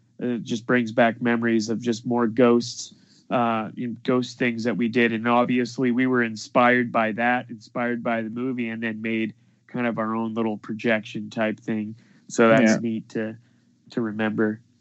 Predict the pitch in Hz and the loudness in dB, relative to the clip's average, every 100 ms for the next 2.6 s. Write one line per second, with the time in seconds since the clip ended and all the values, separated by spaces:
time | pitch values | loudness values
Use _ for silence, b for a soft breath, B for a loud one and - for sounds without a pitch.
0 | _ _ 180 185 185 190 226 202 165 208 | _ _ 8 10 10 10 8 6 6 8
1 | 202 180 - 165 151 - 208 214 139 127 | 8 6 6 6 6 4 4 6 4 2
2 | 113 - 156 160 156 | 0 6 6 6 0